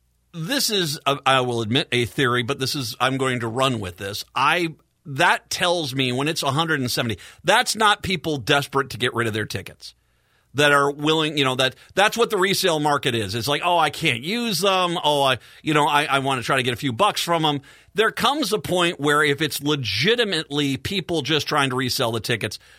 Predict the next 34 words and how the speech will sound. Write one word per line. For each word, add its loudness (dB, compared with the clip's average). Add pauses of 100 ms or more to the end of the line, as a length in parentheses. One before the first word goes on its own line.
"All 2
right, 4
fine, 4
I'm 2
asking 2
three 2
hundred, 2
but 2
I'll 4
get -2
it -6
down 4
to -2
one -2
hundred -2
just -2
to -6
get -2
them -2
out 0
the -6
door. 2
I'm 0
still -2
making, -2 (360)
you -4
know, -8 (540)
s-, -14
you -2
know, -6
sixty -4
bucks -2
per -4
ticket. -6